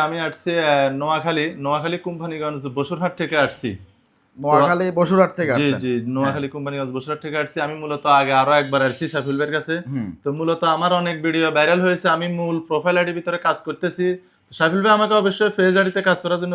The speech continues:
Speaker 1: বলছিলেন। তো আমার মূল আইডির অবস্থা ভালো, তাই আমি, আহ, মূল আইডিতে কাজ করছিলাম। অনেক ভিডিও আমার ভাইরাল হয়েছে, আজকে এক বছর উপর আমি কাজ করতেছি, কিন্তু আমি হতাশ, এখনো কন্টেন্ট মনিটাইজেশনটা পাই নাই, মানে সোনার হরিণটা এখনো পাই নাই,
Speaker 2: সোনার
Speaker 1: অনেকে
Speaker 2: হরিণ
Speaker 1: পেয়ে
Speaker 2: এখনো
Speaker 1: গেছে।
Speaker 2: ধরা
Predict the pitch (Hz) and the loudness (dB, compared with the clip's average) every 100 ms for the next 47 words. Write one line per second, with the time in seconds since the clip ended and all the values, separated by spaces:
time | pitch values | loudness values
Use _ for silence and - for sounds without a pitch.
0 | 160 151 170 156 170 - _ _ 143 147 | -6 -6 -4 -2 -4 -8 _ _ 0 0
1 | 175 175 165 170 165 160 160 151 147 151 | 2 0 0 0 0 2 2 2 2 0
2 | 175 160 143 160 170 165 143 147 143 151 | -4 0 0 2 0 0 2 2 0 -6
3 | 156 147 139 135 139 139 135 135 135 127 | -4 2 4 4 2 0 0 -4 -4 -4
4 | 147 139 160 165 170 156 160 151 156 156 | -8 -8 -2 -2 -2 -4 -4 -4 -4 -2
5 | 151 175 156 156 190 190 185 180 151 143 | 0 0 0 2 2 0 -2 0 0 -2
6 | 147 143 143 135 147 165 170 156 147 139 | -4 0 0 -2 -8 -6 -6 -2 -2 -2
7 | 170 196 _ _ _ 165 160 190 180 185 | -4 -8 _ _ _ 0 2 0 0 -2
8 | 147 135 147 147 147 156 143 156 156 - | -2 -8 -6 -4 -2 -4 -4 -2 -4 -4
9 | 143 151 160 165 156 180 175 165 151 143 | -8 -8 -8 -8 -4 -4 -4 -6 -4 -4
10 | 147 139 139 147 127 104 98 - _ _ | -4 -4 -2 0 -2 -4 -10 -18 _ _
11 | _ 120 127 143 151 151 147 151 156 143 | _ -8 -6 -2 -2 0 -2 -2 -2 -2
12 | 151 156 147 139 151 147 156 156 156 165 | -4 -2 0 2 2 2 2 2 2 2
13 | 156 156 165 175 147 | 2 0 0 0 2